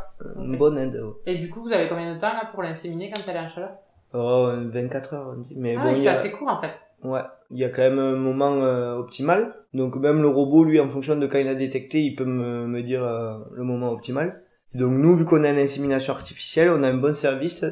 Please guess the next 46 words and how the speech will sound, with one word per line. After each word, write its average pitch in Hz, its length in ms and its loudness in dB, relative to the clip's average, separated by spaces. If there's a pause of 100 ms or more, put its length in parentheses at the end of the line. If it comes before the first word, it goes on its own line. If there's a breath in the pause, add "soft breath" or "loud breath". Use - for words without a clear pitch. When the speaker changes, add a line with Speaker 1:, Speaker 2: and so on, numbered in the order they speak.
(160)
Speaker 1:
qui 123 200 -6
est 113 100 -4
donc, 113 260 -8
euh, 113 220 -6
on 117 40 -8
travaille 117 240 -2
avec 113 160 -4
Opelso. 113 540 -6 (200)
Speaker 2:
Donc 160 120 -14
une 156 160 -6
coopérative, 170 560 -6
c'est 170 140 -16
ça 170 160 -10
de 165 140 -10
Speaker 1:
C'est 160 140 -4
une 139 120 2
coopérative 143 680 2
d'insémination. 120 760 -6 (340)
Euh, 117 260 -6
les 113 280 -8
grosses, 165 300 -8
elles 151 80 -10
travaillent 117 240 -10
sur - 160 -18
plusieurs, 117 280 -14
euh, 104 300 -8
plusieurs, 104 320 -16 (100)
euh, 110 60 -14
départements 110 540 -14 (120)
ou 113 240 -12
même 104 200 -12
régions 107 320 -8
dans 160 140 -4
le 123 60 -2
Speaker 2:
Ouais. 117 60 -6
Speaker 1:
sud - 160 -12
de 117 40 -8
la 113 80 -10
France. - 400 -16 (360 soft breath)
Et 135 80 0
elles 127 200 0 (260)
passent 143 280 0
le 135 120 0
matin 127 400 0
ou 180 60 2
l'après-midi. 160 520 -2